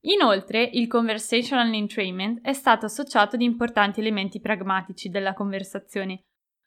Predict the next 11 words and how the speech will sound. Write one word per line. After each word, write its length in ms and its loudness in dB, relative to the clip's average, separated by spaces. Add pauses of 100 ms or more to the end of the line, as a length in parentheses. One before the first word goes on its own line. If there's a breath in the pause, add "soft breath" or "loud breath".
(160)
come 180 2
ad 80 2
esempio 400 0
la 100 2
presa 280 -4
di 140 -6
turno, 360 -2
quindi 200 -2
il 100 -8
turn 320 -4
taking, 520 0